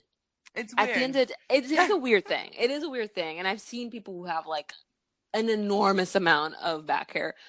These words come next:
Speaker 2: Um, and I imagine, I don't know how they feel, if they feel a certain type of way in their skin. I hope that they feel,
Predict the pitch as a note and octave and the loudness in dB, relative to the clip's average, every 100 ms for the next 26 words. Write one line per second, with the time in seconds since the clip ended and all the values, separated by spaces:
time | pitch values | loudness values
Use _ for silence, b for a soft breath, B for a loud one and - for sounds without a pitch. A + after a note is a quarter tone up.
0 | B B - F3 E3+ E3 D#3+ D#3 C#3 - | B B -4 -2 0 -2 -4 -8 -14 -16
1 | _ _ - F#3 F3+ E3+ - E3+ F#3 F#3+ | _ _ -4 -4 -2 -6 -4 -2 0 0
2 | F3+ F3 F3 E3 - F#3+ F3 E3 E3+ D#3 | -2 -2 -6 -2 0 0 -2 -8 -10 -12
3 | D3 D#3+ A3 D4 D4+ D#4+ C4 G3+ F3+ - | -8 -8 -6 -4 -2 -2 0 2 2 2
4 | G3+ G3 G3 G#3 G3 G#3+ G3 G3 F#3+ F#3+ | 2 2 0 -6 -6 -6 -4 -2 0 0
5 | G3 G3 G3 G3 - G3 G3 F#3+ E3+ E3+ | 0 -2 -4 -6 -4 -2 0 -2 0 0
6 | - E3 E3 - | 0 -4 -6 -6